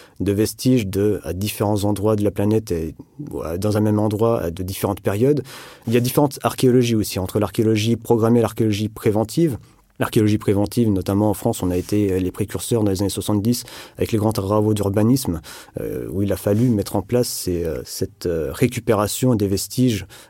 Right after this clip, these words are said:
euh, avant qu'ils ne soient détruits pour ne pas non plus ralentir l'action, euh, des, humaine, euh, contemporaine.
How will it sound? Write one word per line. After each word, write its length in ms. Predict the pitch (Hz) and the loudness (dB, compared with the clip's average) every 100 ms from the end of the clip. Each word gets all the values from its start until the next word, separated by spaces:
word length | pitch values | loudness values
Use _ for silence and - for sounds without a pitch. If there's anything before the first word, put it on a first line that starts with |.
| - | -4
euh, 160 | 90 80 | -2 0
avant 220 | 113 120 | 2 2
qu'ils 140 | 120 104 | 2 0
ne 40 | |
soient 160 | - 95 | 2 2
détruits 480 | 110 110 - 131 | 0 0 2 0
pour 200 | 127 98 | 2 0
ne 80 | 101 | 0
pas 180 | - 120 | 2 2
non 140 | 117 | 2
plus 180 | 110 139 | 2 2
ralentir 640 | 113 107 113 110 135 127 92 | 2 4 2 0 2 2 2
l'action, 400 | 90 - 110 104 | -4 -2 -2 -2
euh, 100 | 95 | -2
des, 320 | 87 85 80 82 - | -4 -6 -8 -10 0
humaine, 400 | 123 117 110 98 | 4 6 4 2
euh, 160 | 82 - 107 - | -2 -6 -10 -6
contemporaine. 560 | 101 95 101 104 165 | -4 -2 0 2 0